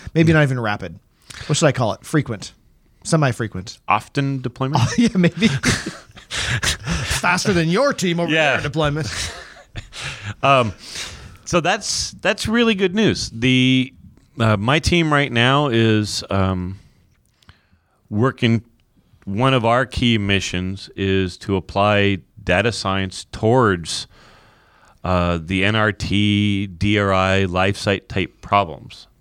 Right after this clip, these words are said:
Speaker 2: Um, Azure is growing very rapidly. Our, I'm not gonna mention numbers here. Um,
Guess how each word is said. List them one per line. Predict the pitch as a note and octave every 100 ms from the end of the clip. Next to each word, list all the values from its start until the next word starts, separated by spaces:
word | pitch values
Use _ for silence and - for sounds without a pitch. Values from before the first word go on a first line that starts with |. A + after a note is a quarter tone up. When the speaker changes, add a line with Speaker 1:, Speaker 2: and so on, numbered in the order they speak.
| -
Speaker 2:
Um, | D#2+ E2+ E2 E2 E2+ _ _ -
Azure | - G#2+ G2+ A#2 G#2 G#2
is | G2+ G2+ G2 F2+
growing | E2+ G2 G2+ G2 G2+ G2
very | F2 D#2+ G2+ G2+ G#2+ G#2
rapidly. | F#2 G2 G2 A#2 G#2 C3 D#3+ - - - - - - - -
Our, | F#2 G2 G2
I'm | F2 F#2+ F#2
not | A2+ A2+
gonna | G#2+ G#2
mention | G#2 G#2 - G2
numbers | F#2+ F#2 -
here. | A#2+ C3 F3 - - -
Um, | - F#2+ F#2+ F2+